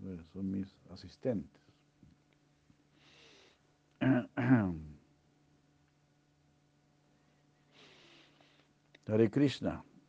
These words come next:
<clears throat> Así, Bhagavan Sri Krishna, pues él está muy presente. Nosotros tenemos que hacerlo presente.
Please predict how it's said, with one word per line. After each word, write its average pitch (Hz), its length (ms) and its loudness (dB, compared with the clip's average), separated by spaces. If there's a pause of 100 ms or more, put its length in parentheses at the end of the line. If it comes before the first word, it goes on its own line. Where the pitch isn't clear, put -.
(2500)
<clears throat> - 1800 -4
Así, 127 480 6
Bhagavan 104 440 2
Sri 104 160 -10
Krishna, 101 360 -10 (1040)
pues - 120 -20
él 92 100 -8
está 98 180 -6
muy 110 180 4
presente. 110 640 -4 (2250)
Nosotros 127 380 6
tenemos 127 280 6
que 120 140 0
hacerlo 110 380 2
presente. 92 600 -6